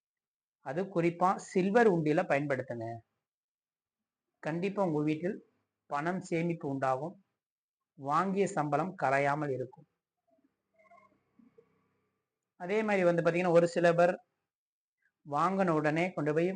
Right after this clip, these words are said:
மதுக்கடையில் போய் மது அருந்துவார்கள். அப்படியும் அதை அருந்தக்கூடாது. நீங்க வாங்கி ஏதோ ஸ்வீட் வாங்கி வீட்டுக்கு வச்சுட்டு, அப்புறம் நீங்க இதர செலவு செய்யுங்க.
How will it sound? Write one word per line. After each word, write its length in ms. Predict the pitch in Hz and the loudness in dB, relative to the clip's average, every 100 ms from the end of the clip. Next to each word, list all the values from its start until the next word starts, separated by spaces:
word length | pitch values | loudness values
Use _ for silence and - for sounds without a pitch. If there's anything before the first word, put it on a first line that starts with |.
| 170 147 | -4 0
மதுக்கடையில் 600 | 151 190 190 170 156 147 | 2 2 2 2 2 -2
போய் 360 | 151 147 196 - _ _ _ _ _ | -4 -4 -6 -12 _ _ _ _ _
மது 320 | 147 147 156 | -6 -2 -2
அருந்துவார்கள். 720 | 196 151 143 139 135 120 127 - _ _ _ _ _ _ _ _ _ _ _ _ - | 0 0 0 -2 -4 -4 -10 -14 _ _ _ _ _ _ _ _ _ _ _ _ -16
அப்படியும் 420 | 143 160 196 226 | -10 -2 0 2
அதை 160 | 165 | 4
அருந்தக்கூடாது. 640 | 143 143 151 156 131 123 123 - | 4 4 0 -2 -4 -4 -8 -8
நீங்க 260 | 147 139 | -4 -2
வாங்கி 280 | 139 170 196 | 0 0 0
ஏதோ 220 | 165 180 | 2 2
ஸ்வீட் 380 | 175 185 196 196 | 0 -2 -2 -2
வாங்கி 300 | 180 160 156 | -6 -4 -6
வீட்டுக்கு 320 | 156 160 151 | -6 -4 -4
வச்சுட்டு, 280 | 143 156 233 - _ _ _ _ _ | -4 -8 -12 -12 _ _ _ _ _
அப்புறம் 360 | 151 160 269 240 | -14 -6 -2 -2
நீங்க 180 | 196 | -2
இதர 200 | 170 175 | 2 2
செலவு 320 | 175 156 143 165 | 2 0 -2 -4
செய்யுங்க. 320 | 127 123 - | -6 -6 -10